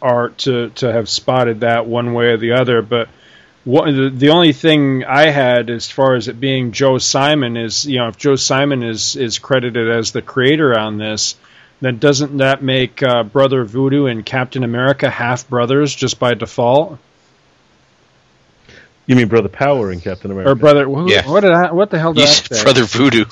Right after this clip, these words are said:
Speaker 1: Brother Voodoo, Brother Power, <laughs> whatever the hell this guy's name is.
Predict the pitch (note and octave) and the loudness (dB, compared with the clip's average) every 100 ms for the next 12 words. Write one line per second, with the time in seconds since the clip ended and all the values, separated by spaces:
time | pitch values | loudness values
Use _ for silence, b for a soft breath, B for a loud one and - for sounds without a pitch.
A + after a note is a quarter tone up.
0 | - - F#3 D#3+ A2+ D3+ D3+ C3+ D3 D#3 | -4 2 4 4 4 6 6 6 6 4
1 | - C#3 C#3 C#3 E3 G3 F#3+ E3 D#3 D#3+ | 4 2 6 4 6 6 6 4 4 4
2 | D3+ D3 D3 C#3 C3 C3+ C3+ C3 C3 B2+ | 4 0 -2 -2 -2 -2 -2 0 -2 -4